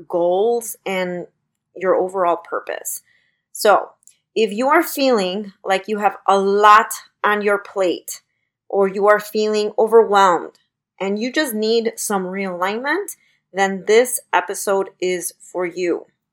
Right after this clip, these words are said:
And I definitely try my very best to practice these strategies. And so one of the very first things that I like to do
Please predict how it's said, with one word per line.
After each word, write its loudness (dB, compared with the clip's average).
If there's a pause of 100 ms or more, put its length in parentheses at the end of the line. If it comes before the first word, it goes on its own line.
(1120)
And 6 (260)
I 4
definitely 0 (120)
try 8
my 4
very 6
best 2
to -8
practice 0
these -8
strategies. 0 (520)
And 2
so -2
one 6
of 2
the 10
very 4
first -2
things -2
that -6
I 4
like 0
to -2
do -4